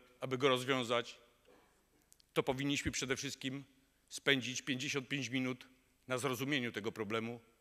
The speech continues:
a pięć minut nam wystarczy, żeby znaleźć właściwe rozwiązanie. Szanowni Państwo, czasochłonny proces wypracowania decyzji polityczno-wojskowych nato.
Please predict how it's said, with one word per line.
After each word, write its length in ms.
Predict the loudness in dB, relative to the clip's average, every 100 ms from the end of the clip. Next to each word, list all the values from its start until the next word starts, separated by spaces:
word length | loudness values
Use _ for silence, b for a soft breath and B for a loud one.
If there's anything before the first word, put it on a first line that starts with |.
| _ _ _ _ _ -8
a 80 | 0
pięć 220 | 0 2
minut 260 | 0 0
nam 120 | 0 -2
wystarczy, 420 | -2 -2 -2 -8
żeby 180 | -8 0
znaleźć 280 | 2 2
właściwe 340 | 0 -6 -6 -6
rozwiązanie. 480 | -6 -8 -4 -4 -6 -20 _ _ _ _ _ _ _ _ _ _ _ _ _ _ _ _ _ _ _ _ _ -20 _ _ _ _ _ _ -20 _ _ _ _ _ _ _
Szanowni 340 | 6 8 10
Państwo, 580 | 12 12 12 12 12 12 B B B B -10 -16 _ _ _ _
czasochłonny 500 | 4 8 10 10 10
proces 260 | 6 6 6
wypracowania 500 | 4 4 12 12 12
decyzji 420 | 10 10 6 6
polityczno-wojskowych 880 | 4 4 4 4 6 6 4 2 6
nato. 260 | 6 6